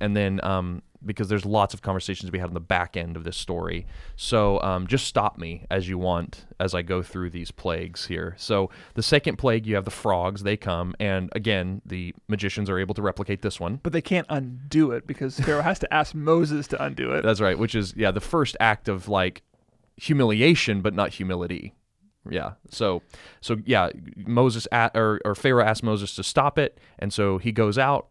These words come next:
Speaker 1: and this is wh-, this is repeated again and again and again. Uh, Moses goes out and he asks God to stop it, and so God stops it. And then <laughs> on this one, you just have piles of dead frogs everywhere, and it says that it stunk the whole town up, basically, because you had these decomposing reptiles, <laughs> which is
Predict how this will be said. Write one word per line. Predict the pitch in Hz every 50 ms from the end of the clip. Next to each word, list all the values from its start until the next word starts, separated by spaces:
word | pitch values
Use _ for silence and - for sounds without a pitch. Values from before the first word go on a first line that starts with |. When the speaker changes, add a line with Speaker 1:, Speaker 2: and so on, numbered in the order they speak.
| -
Speaker 1:
and | 101 101 98 101
this | 127 - 135
is | 113
wh-, | 107 104 95 - -
this | 113 117 104
is | 110 92
repeated | 107 107 - - 127 95 92
again | 92 90 101 95
and | 101 98
again | 98 110 101
and | 101
again. | 104 101 90 87 90 95 104 - _ - - _ _ _ - -
Uh, | 95 95
Moses | 90 95 101 107 110 104 101 -
goes | - - 107 110 123 123
out | 120 117 123 - - -
and | - 85 95
he | 92
asks | 85 107 110 - -
God | 117 117 113 117 117
to | 120
stop | - - - 110 113 - -
it, | 123 - - _ _ -
and | - 95 98
so | - 98
God | 95 101 107 107 110
stops | - - 113 101 101 - -
it. | 107 104 - _ _ _ _ - -
And | 104 107 113
then | 113 110 113 101
<laughs> | -
on | 131 180 185 143 127 123 120
this | 127 139 - -
one, | - 107 101 107 113 - - -
you | 139
just | 139 143 123
have | 139 113 104 104 - - - - -
piles | - 147 131 139 139 123 127 113
of | 120 104 113
dead | 131 123 127 120
frogs | - - - 135 127 131 135 135 143 135 120
everywhere, | 131 117 107 131 123 117 117 113 107 107 104
and | 98 117 131
it | 127
says | - 156 131 120 117
that | 113 117
it | 113 110 - - - -
stunk | - - - - - - - - 143 147 147 151 - -
the | 127 127
whole | 120 143 143 131
town | 123 - - - 127 143 147 139
up, | 120 113 131 - -
basically, | 131 123 131 - 165 135 117 127 127 123 131 135
because | 135 - 139 127 120
you | 127
had | 127 123
these | 131 127 120
decomposing | 120 120 117 147 147 139 - - 147 151 - - - 135 143 143 117 123 120 113 110
reptiles, | 107 117 127 - - - - - - 104 113 117 131 - 165 139 131 - - - _
<laughs> | _ -
which | - - -
is | 123 98 110